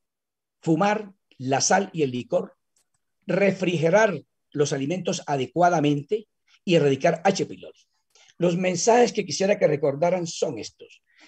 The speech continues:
La mayoría de los cánceres gástricos son intestinales y son esporádicos. H. pylori explica ochenta y cinco a noventa por ciento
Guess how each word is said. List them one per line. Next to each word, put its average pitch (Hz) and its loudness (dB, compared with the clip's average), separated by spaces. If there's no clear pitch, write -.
La 180 4
mayoría 175 4
de 233 10
los 202 2
cánceres 196 2
gástricos 190 -4
son 190 -4
intestinales 165 -4
y 143 -10
son 165 0
esporádicos. - -8
H. 196 2
pylori 180 -2
explica 190 -6
ochenta 160 -6
y 135 -6
cinco 180 -4
a 165 0
noventa 151 -2
por 123 -4
ciento 165 -6